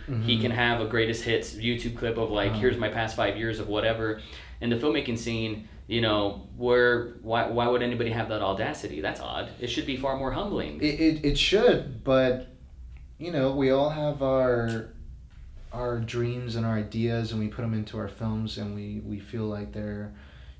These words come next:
Speaker 2: you know, important, and we want a sort of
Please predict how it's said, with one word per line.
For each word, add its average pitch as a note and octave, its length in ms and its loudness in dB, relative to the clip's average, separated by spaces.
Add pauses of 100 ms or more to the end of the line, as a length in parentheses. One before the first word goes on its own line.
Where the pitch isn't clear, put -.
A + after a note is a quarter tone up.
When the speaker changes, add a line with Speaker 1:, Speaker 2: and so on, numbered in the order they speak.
Speaker 2:
you G2 60 -12
know, G2 220 -10
important, A2 600 -6 (640)
and G#2 720 -2
we A2 120 0
want G#2+ 420 -2 (240)
a A2+ 40 -8
sort A2 340 -2
of G#2 260 -2